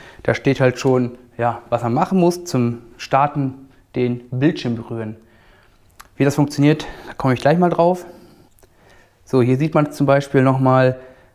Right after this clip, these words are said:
ähm, hier kann ich einstellen, was für Starthintergründe man haben möchte. Ich mache einfach mal beispielshalber einen Bildschirm,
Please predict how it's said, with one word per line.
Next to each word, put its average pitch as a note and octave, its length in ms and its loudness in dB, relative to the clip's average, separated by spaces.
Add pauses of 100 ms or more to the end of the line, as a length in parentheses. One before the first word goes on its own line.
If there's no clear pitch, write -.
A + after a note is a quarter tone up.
(120)
ähm, A#2 420 2 (1160)
hier C3 160 0
kann C3 180 0
ich B2+ 140 -2
einstellen, C3 640 0
was B2+ 260 -2
für A#2 440 0
Starthintergründe B2 1160 0 (560)
man A2 340 -2 (640)
haben G3+ 320 0
möchte. E3+ 460 -2 (1160)
Ich - 180 -8
mache C3 220 0
einfach C3+ 200 -2
mal C3 160 0
beispielshalber A#2+ 1500 -2
einen A2+ 540 -4
Bildschirm, C3+ 560 -4